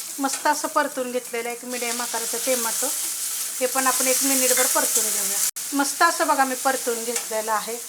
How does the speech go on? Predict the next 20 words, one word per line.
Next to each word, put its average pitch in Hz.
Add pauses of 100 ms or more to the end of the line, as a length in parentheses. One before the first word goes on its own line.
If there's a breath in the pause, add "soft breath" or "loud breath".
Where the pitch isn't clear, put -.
(560)
त्याच्यामध्ये 247
टाकणार 240
आहे 233
कांदा 233
लसूण 233
मसाला 226 (680)
एक 233
चमचा, 240
तुमच्या 240
तिखटाप्रमाणे 226
कोणता 226
पण 226
टाकला 240
तर 262
चालू 254
शकतो, 196
जो 220
आहे 214 (120)
तो. 226 (720)
चवीप्रमाणे 240